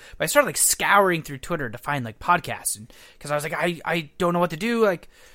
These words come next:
I'm out of shows, and I'm caught up on everything, and I've started, like, Giant Bomb has, like, a billion fucking episodes, and I started at episode one, and I've gone all the way through their transformation, and, like, I've learned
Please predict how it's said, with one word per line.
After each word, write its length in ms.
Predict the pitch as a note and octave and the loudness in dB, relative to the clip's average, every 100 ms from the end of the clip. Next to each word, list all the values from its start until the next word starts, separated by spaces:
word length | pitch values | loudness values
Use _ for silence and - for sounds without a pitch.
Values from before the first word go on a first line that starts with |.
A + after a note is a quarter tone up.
| - - _ - | -20 -20 _ -14
I'm 200 | B2+ B2 | -12 -8
out 160 | C3 C3+ | -4 -4
of 80 | B2+ | 0
shows, 480 | F#3 G3 F3+ C#3 | 2 4 4 0
and 100 | B2+ | -4
I'm 120 | B2+ B2 | -8 -8
caught 240 | - D#3 | -2 4
up 220 | E3+ E3 | 4 2
on 180 | C#3+ C#3+ | -2 0
everything, 420 | D#3 F#3 F3 D#3 | 2 2 0 -2
and 80 | C#3+ | 0
I've 300 | C3+ - D3 | -2 -4 -6
started, 420 | - D#3 E3 E3+ | -2 2 2 2
like, 200 | D#3 C#3 - - | 0 -2 -10 -8
Giant 400 | - D#3+ F#3+ D#3 | 0 2 2 0
Bomb 280 | D#3 F3 E3+ | 4 6 4
has, 260 | D3+ D#3 D3 | 4 2 2
like, 160 | C#3+ - - | -2 -4 -2
a 80 | C#3 | -2
billion 440 | D3+ D#3 E3+ E3 | 0 0 0 -2
fucking 360 | D3 D#3+ E3+ E3 | -4 -6 -2 -2
episodes, 420 | E3+ D#3+ C#3+ C3+ | 0 0 -2 -2
and 60 | |
I 40 | C#3+ | -4
started 360 | - E3 E3+ | 2 4 4
at 180 | D3+ D3+ | 2 4
episode 380 | E3+ E3+ - D#3+ | 4 4 4 2
one, 260 | D#3 E3+ E3+ | 2 2 2
and 100 | D3+ | 0
I've 140 | C3+ | 0
gone 200 | D#3 D#3 | 2 4
all 120 | D#3 | 4
the 60 | D#3 | 2
way 120 | D3+ | 0
through 220 | - D#3+ | -2 -4
their 120 | D#3 | -4
transformation, 800 | C#3+ E3 D#3 D3 D3 D#3+ - C#3 | -2 -2 -2 -4 -4 -4 -4 -8
and, 120 | C3+ B2+ | -8 -8
like, 180 | B2 - | -8 -8
I've 200 | C#3 - | -10 -10
learned 560 | B2 C#3 D3+ D#3 C#3+ | -6 0 0 -2 -6